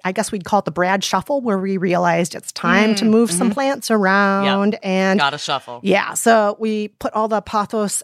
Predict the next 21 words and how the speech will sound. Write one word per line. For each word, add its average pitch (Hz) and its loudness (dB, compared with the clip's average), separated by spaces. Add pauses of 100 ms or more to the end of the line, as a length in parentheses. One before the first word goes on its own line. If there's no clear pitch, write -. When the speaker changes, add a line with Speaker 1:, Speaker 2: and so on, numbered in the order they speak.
Speaker 1:
and 185 0
the 180 -4
philodendrons 180 0
in 165 -4
the 165 -8
front 320 -4
windows. 269 0
We 208 2
moved 180 0
the 170 -8
succulents, 202 0
Speaker 2:
Mm-hmm. 175 -6
Speaker 1:
the 160 -2
Z 202 0
Zs, 202 0
the 151 -6
fiddle 185 2
leaf 175 -6
figs 220 0
to 165 -4
the 143 -6